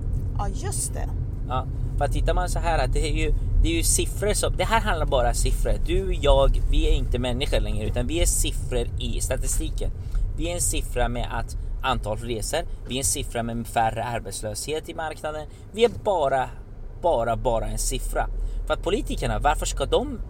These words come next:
Speaker 2: eh, göra någonting att ök-, höja deras, eh, statistik med antal arbetslösa? Nu kan ju, alltså,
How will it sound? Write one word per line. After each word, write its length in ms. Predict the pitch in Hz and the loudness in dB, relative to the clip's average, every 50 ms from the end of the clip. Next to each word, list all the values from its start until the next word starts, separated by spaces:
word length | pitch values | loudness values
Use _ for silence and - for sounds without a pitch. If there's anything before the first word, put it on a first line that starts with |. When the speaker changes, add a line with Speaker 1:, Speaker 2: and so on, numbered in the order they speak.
| - - - | -10 -10 -8
Speaker 2:
eh, 360 | - 143 143 127 - - - - - - - - - - - - - - - - - - - - | -6 -6 -4 -4 -4 -6 -8 -8 -10 -10 -10 -10 -10 -10 -10 -10 -10 -10 -10 -10 -10 -10 -10 -4
göra 220 | - 151 139 131 | -2 0 0 0
någonting 340 | 131 127 123 117 120 120 120 | 0 -2 -4 -6 -6 -4 -6
att 200 | 117 113 - - - - - - - - - - - - | -4 -4 -6 -8 -8 -8 -8 -8 -8 -8 -8 -8 -4 0
ök-, 280 | 147 127 127 123 - - | 0 0 0 0 -4 -6
höja 420 | - - 151 127 123 123 123 117 | -2 0 0 0 0 0 0 0
deras, 420 | 110 113 113 110 110 110 - - | 2 2 2 2 0 0 0 0
eh, 520 | - - - - - - - 95 90 87 85 | -2 0 -2 -2 -2 -2 -2 -4 -4 -4 -4
statistik 520 | - - 135 131 131 120 - - 113 104 | -2 -2 -4 -4 -4 -6 -6 -6 -6 -4
med 160 | - 120 104 | -4 -4 -2
antal 300 | 131 123 113 107 117 107 | -2 -4 -2 -2 0 0
arbetslösa? 500 | 110 113 110 110 - - 156 147 - - - - - - - - - | 0 0 0 -4 -6 -4 -4 -4 -4 -6 -6 -6 -6 -8 -8 -6 -6
Nu 100 | 135 143 | -6 -2
kan 180 | - 202 202 | -2 -2 0
ju, 100 | 196 180 160 - - - - - | 0 -4 -4 -6 -8 -8 -6 -6
alltså, 160 | 156 151 | -4 -4